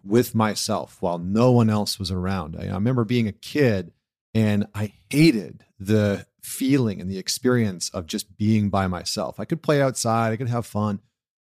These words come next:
but I was always wanting to be around people. And I realized that as an adult, the thing that I was avoiding was myself. The relationship that I hadn't actually put time or effort or energy into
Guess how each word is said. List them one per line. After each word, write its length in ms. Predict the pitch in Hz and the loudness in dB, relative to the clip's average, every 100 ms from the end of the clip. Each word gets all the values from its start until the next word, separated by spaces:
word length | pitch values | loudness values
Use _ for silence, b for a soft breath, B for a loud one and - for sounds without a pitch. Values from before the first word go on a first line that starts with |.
| _ _ | _ _
but 260 | 139 131 - | 2 2 0
I 140 | 127 131 | -2 2
was 180 | 131 120 135 | 2 0 -2
always 520 | 147 165 156 139 101 | 2 4 4 2 0
wanting 400 | 107 120 127 120 | 0 2 2 0
to 120 | 113 | -2
be 160 | 107 110 | 0 0
around 340 | 101 101 92 | 0 -2 -6
people. 400 | - 139 - - _ _ _ _ _ _ | -10 -12 -12 -14 _ _ _ _ _ _
And 160 | 120 120 | 0 4
I 60 | 117 | 4
realized 720 | 113 165 175 131 120 113 - | 4 4 6 6 4 2 0
that 160 | 113 | -2
as 180 | 117 113 | 2 2
an 100 | 104 | 0
adult, 520 | 92 98 127 117 - | -2 2 4 4 0
the 100 | 101 | -8
thing 280 | - 143 143 | -6 0 2
that 100 | 117 | 2
I 80 | 104 | 2
was 160 | 95 90 | 0 -6
avoiding 680 | 82 107 113 104 95 90 - | -2 2 2 2 -2 -6 -10
was 480 | 90 104 101 95 101 | -2 0 0 -2 -4
myself. 480 | 98 143 127 - _ _ _ _ _ _ 101 | -4 -2 -4 -8 _ _ _ _ _ _ -2
The 260 | 104 101 113 | -2 -2 -4
relationship 1080 | 98 101 95 131 143 - 107 - 110 92 | -2 -2 0 2 0 -2 -8 -4 -4 -2
that 100 | 101 | -2
I 240 | 101 98 95 _ _ _ - | 0 0 -4 _ _ _ 0
hadn't 320 | 131 123 117 | 2 2 0
actually 360 | 113 117 - 107 | -2 -2 -4 -10
put 280 | - 110 - | -6 -8 -4
time 320 | 113 110 110 | 0 0 0
or 140 | 98 - | -2 -2
effort 320 | 113 120 98 | -4 -2 -4
or 100 | 98 117 | -4 0
energy 440 | 120 117 104 98 | 0 2 0 0
into 520 | 98 95 101 95 95 | 0 -2 -2 -2 -4